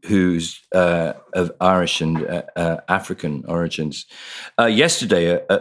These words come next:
about exactly this phenomenon, about the denialism and the whataboutery, as we tend to call it.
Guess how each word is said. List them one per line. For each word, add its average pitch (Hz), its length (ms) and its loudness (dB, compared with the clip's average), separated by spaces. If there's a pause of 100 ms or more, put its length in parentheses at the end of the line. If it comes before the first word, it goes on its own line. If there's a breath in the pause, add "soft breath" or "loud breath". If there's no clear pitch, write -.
(100)
about 131 320 2
exactly 120 420 2
this 117 300 2
phenomenon, 104 680 2
about 82 380 -2
the 78 200 -2 (100)
denialism 82 800 0
and 76 140 -4
the 76 140 -2
whataboutery, 87 1080 -2 (680 loud breath)
as - 200 -4
we 80 100 -4
tend - 240 -4
to - 100 -12
call 82 300 -2
it. 69 260 -6